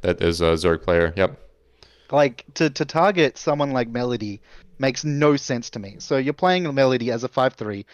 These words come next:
Speaker 2: Melody might be five five one, but then you're going up, but you're actually versing a six K player? Like, that is horrible.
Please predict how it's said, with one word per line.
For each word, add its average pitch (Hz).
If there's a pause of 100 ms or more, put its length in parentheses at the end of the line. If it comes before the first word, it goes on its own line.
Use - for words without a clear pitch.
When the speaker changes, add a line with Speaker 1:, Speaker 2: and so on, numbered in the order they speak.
(220)
Speaker 2:
Melody 139
might 127
be 120
five 117
five 107
one, 113 (440)
but 147
then 156
you're 151
going 147
up, 147 (240)
but 139
you're 131
actually 139
versing 147
a -
six -
K 151
player? 160 (480)
Like, 127
that 175
is 123
horrible. 120